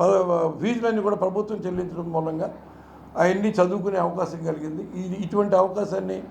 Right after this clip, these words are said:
ఏ, కాపు సామాజిక వర్గం కూడా వదులుకోవడానికి సిద్ధంగా లేదు. చంద్రబాబుని నమ్మి, నమ్మే పరిస్థితి ఏం లేదు.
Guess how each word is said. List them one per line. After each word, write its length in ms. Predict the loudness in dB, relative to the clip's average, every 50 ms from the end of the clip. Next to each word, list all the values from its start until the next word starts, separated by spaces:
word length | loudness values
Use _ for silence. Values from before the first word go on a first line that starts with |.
| -16 -18 -20 -20 -20 -20 -16 -10 -4
ఏ, 200 | -2 -2 0 0
కాపు 280 | 0 2 4 4 4 4
సామాజిక 500 | 2 2 2 2 2 0 -2 -2 -2 0
వర్గం 340 | 2 2 2 0 -2 -4 -4
కూడా 140 | -2 -2 -2
వదులుకోవడానికి 600 | -2 -2 -2 -4 -4 -4 -4 -2 -2 -4 -4 -6
సిద్ధంగా 360 | -8 -8 -6 -4 -2 -2 -2
లేదు. 260 | -2 -2 -4 -4 -8 -12 -14 -18 -20 -20 -20 -20 -20 -10 -4 -2
చంద్రబాబుని 440 | 0 2 2 4 4 4 4 2 2
నమ్మి, 300 | 0 0 0 0 0 -2
నమ్మే 220 | -2 -2 0 -2
పరిస్థితి 520 | -2 -2 -4 -4 -4 -6 -10 -8 -4 -4 -4
ఏం 160 | -2 -2 -2
లేదు. 220 | -4 -4 -4 -6